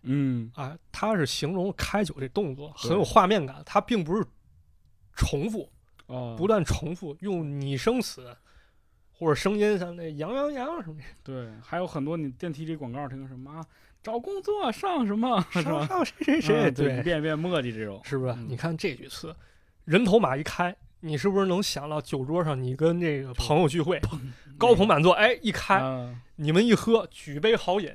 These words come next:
Speaker 1: 对。
Speaker 2: 好事儿接踵而至。
Speaker 1: 因为你开酒这个，这个字就听出一种豪爽感，是吧？
Speaker 2: 对。
Speaker 1: 要不我平时说，“你给我这酒起开”，是吧？这一，一起酒或者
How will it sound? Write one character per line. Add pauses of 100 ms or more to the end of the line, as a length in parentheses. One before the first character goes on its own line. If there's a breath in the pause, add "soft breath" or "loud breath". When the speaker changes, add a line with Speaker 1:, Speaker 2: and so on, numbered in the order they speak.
(160)
Speaker 1:
对。
Speaker 2:
好
事
儿
接
踵
而
至。 (260)
Speaker 1:
因
为 (160 soft breath)
你 (100)
开
酒
这
个， (240)
这
个
字
就 (360)
听
出
一
种
豪
爽
感，
是
吧？
Speaker 2:
对。 (160)
Speaker 1:
要
不
我
平
时
说
，“你
给
我
这
酒
起
开”， (240 soft breath)
是
吧？
这
一， (220)
一
起
酒
或
者